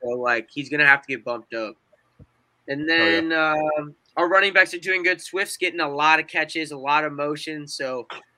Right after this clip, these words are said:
Speaker 1: the passing game with our running backs is gonna change. It's a new dynamic in this offense. It's gonna go crazy. And then I'll end with, last but not least, end with a little Penny clip that I wanna, uh, show the whole fans here.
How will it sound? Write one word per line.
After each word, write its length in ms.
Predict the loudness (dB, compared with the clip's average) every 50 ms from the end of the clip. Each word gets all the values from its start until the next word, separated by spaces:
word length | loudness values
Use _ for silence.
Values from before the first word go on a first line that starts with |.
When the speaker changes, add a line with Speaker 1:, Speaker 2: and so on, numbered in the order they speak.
| _ -12
Speaker 1:
the 80 | -12 -6
passing 420 | 0 4 4 4 4 4 0 -2
game 160 | 0 0 0
with 120 | 0 0 -2
our 60 | -4
running 280 | -2 -2 -2 -2 -2 -2
backs 240 | -2 -2 -2 -2 -6
is 60 | -14
gonna 180 | -12 -12 -12
change. 360 | -10 -10 -8 -8 -8 -10 -12 -14
It's 140 | -16 -14 -14
a 20 | -12
new 160 | -10 -10 -6
dynamic 480 | -2 -2 -2 -2 -4 -6 -8 -10 -12
in 80 | -12 -14
this 160 | -16 -14 -10 -6
offense. 440 | -6 -6 -6 -8 -12 -14 -14 -14
It's 100 | -18 -18
gonna 140 | -16 -16 -12
go 140 | -10 -12 -12
crazy. 600 | -8 -6 -4 -2 -2 -2 -4 -6 -10 -10 -12 -16 _ _ _ _ _ _ _ _ _ _ _ _ _ _ _ -12
And 220 | -10 -10 -6 -2
then 260 | 0 2 2 2 2 2
I'll 220 | 2 2 0 0 -4
end 240 | -4 -4 -4 -4 -4
with, 160 | -6 -8 -6
last 360 | -2 0 2 2 2 0 -2 -6
but 100 | -10 -6
not 280 | -4 -4 -4 -4 -6
least, 580 | -10 -12 -10 -10 -8 -10 -10 -12 -14 -20 -20 _ _ _ _ _ _ _ -8
end 240 | -6 -6 -4 -4 -6
with 140 | -8 -8 -8
a 40 | -6
little 240 | -4 -2 -2 -2
Penny 400 | -4 -6 -8 -8 -8 -8 -10 -12 -12 _
clip 280 | -8 -6 -6 -6 -6 -8
that 120 | -6 -4
I 120 | -4 -4 -4
wanna, 480 | -4 -6 -8 -6 -6 -6 -6 -6 -6 -8 -10 -12 -14 -14 -14 -12 -8
uh, 240 | -6 -4 -4 -4 -6
show 540 | -6 -6 -6 -4 -4 -2 -4 -4 -6 -8 -10 -14 _ _ _ _ _ _ _ -8
the 120 | -6 -6 -4
whole 240 | -4 -4 -6 -6
fans 480 | -6 -6 -6 -4 -4 -4 -6 -8 -10 -14
here. 640 | -14 -12 -10 -8 -6 -6 -4 -4 -4 -6 -8 -10